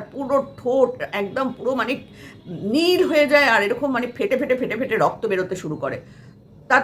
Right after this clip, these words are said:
ঠিক এক থেকে দেড় ঘন্টা কি দু ঘন্টা বাদে বাচ্চাটাকে হসপিটালে আইসিইউতে ভর্তি করতে হয়েছিল, বাকিটা আমি আর বলছি না। তো সেই কারণে বলছি, বাচ্চাদেরকে খুব, খুব নজরে রাখতে হয়, কারণ ওরা তো কিছু বোঝে না যে কোনটা ভালো, কোনটা খারাপ, কোনটা করব না, কোনটা করব,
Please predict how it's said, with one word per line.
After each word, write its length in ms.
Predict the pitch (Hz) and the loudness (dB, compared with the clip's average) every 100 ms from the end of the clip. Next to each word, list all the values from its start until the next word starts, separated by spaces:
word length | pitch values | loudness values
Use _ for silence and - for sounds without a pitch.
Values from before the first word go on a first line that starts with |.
| - | 2
ঠিক 300 | 339 - 226 | -4 -2 2
এক 180 | 254 - | 2 0
থেকে 240 | 277 302 | -6 -4
দেড় 240 | 247 233 269 | 0 0 2
ঘন্টা 340 | 294 285 294 | 0 0 -2
কি 140 | 302 302 | -4 -4
দু 140 | 254 | -2
ঘন্টা 300 | 277 277 277 | 0 0 2
বাদে 220 | 240 254 | 2 4
বাচ্চাটাকে 520 | 233 185 233 254 254 | 2 2 -2 -6 -4
হসপিটালে 540 | 262 180 - - 240 190 | 0 0 -2 -4 0 4
আইসিইউতে 480 | 185 185 285 285 240 | 2 2 -4 0 0
ভর্তি 280 | 202 - | 0 -4
করতে 280 | 190 156 - | -6 -4 -4
হয়েছিল, 400 | 180 139 156 139 - - - - | -4 -4 -6 -8 -10 -16 -20 -2
বাকিটা 400 | 190 262 254 311 | -2 0 4 4
আমি 240 | 214 233 | 4 0
আর 80 | 214 | -2
বলছি 400 | 175 175 156 160 | -2 -6 -6 -8
না। 320 | 120 - - - - - | -8 -10 -20 -20 -20 -6
তো 80 | 285 | -4
সেই 260 | - 269 | 2 2
কারণে 280 | 285 302 311 | 6 6 4
বলছি, 360 | 269 254 247 285 | 4 4 2 -2
বাচ্চাদেরকে 720 | 190 196 - 254 269 254 285 - | 2 2 2 -2 -2 -4 -10 -4
খুব, 340 | 349 370 - - | 2 2 2 -6
খুব 220 | 220 240 | -6 -2
নজরে 320 | 202 190 226 220 | 0 2 2 4
রাখতে 260 | 165 - | 2 0
হয়, 100 | 190 | -2
কারণ 140 | 262 262 | 0 2
ওরা 120 | 277 | 2
তো 120 | 277 | 2
কিছু 240 | 254 277 | -6 -6
বোঝে 380 | 233 190 254 285 | -6 -6 -4 -2
না 180 | 262 180 | -2 -2
যে 100 | 214 | -4
কোনটা 320 | 240 233 247 | -4 -2 -2
ভালো, 320 | 226 202 220 | 0 0 0
কোনটা 320 | 202 202 208 226 | 0 -2 -2 -2
খারাপ, 280 | 202 196 - | 0 0 0
কোনটা 240 | 190 180 | -6 -4
করব 280 | 202 185 185 | -2 0 0
না, 140 | 196 196 | 0 0
কোনটা 300 | 180 165 190 | -4 -4 -6
করব, 380 | 165 160 143 | -6 -6 -8